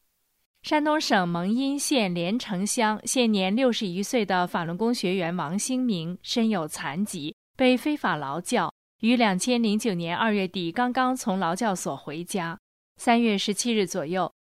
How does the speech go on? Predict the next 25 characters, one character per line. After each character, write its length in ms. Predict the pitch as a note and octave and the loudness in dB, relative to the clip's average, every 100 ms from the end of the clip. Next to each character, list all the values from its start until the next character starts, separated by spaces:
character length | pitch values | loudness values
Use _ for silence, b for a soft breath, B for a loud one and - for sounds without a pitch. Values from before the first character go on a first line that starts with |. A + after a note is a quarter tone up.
| _ | _
在 200 | - A#3+ | 0 2
新 240 | B3 D4 C#4+ | 2 -2 -4
泰 300 | - B3 F#3+ | -4 -4 -2
市 320 | - A3+ E3+ | -2 -2 0
汶 200 | C#4 A#3 | 0 0
南 260 | F#3+ D3 F3 | -2 -4 -6
镇 300 | B3+ A3 - | 0 0 0
许 260 | - G3 F3 | -2 -2 0
庄 280 | A#3+ B3 | 0 0
村 240 | B3+ C#4 B3 | -2 -4 0
的 240 | F#3 D#3 | 0 0
新 280 | - B3+ A#3+ | -2 -2 -2
庄 300 | A#3+ G#3+ G#3 | 0 -2 -2
被 220 | - F3+ | -2 -4
非 200 | - A3 | 0 -2
法 240 | G#3+ D3+ D#3+ | 0 -6 -4
绑 320 | F3 D#3 A#2 | -4 -6 -6
架 320 | - E3+ - | -4 -4 -4
抄 260 | - F#3+ F#3 | -6 -2 -2
家， 340 | - F3+ D#3+ - _ _ | -2 -4 -4 -10 _ _
现 320 | - B3 G3 | 2 4 4
下 220 | F3 A3+ F3+ | 2 0 0
落 140 | F3 | -2
不 160 | E3+ F#3 | -2 -6
明。 380 | D#3+ D3+ C#3+ | -6 -10 -16